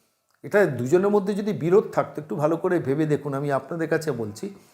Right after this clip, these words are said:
কোনো এক ভাইয়ের বিয়েতে পিসি ভাইপো দুজনে মিলেই গিয়ে কার্শিয়াঙে বসছিলেন, বসে থাকেননি আপনারা বলুন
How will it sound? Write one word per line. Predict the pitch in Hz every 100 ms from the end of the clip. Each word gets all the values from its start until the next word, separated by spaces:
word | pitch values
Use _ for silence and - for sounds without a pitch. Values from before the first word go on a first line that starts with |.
| _ _ _ _ _ -
কোনো | 160
এক | 214 165
ভাইয়ের | 127 180 240 254
বিয়েতে | 226 233 226 220
পিসি | 214 196 - 226
ভাইপো | 190 160 170 202
দুজনে | 190 143 143 175 180
মিলেই | 165 147 156 165
গিয়ে | 147 147 156 156 - - -
কার্শিয়াঙে | 139 - 151 151
বসছিলেন, | 139 135 131 - 127
বসে | 123 135 160
থাকেননি | 147 170 175
আপনারা | 151 156 156
বলুন | 139 147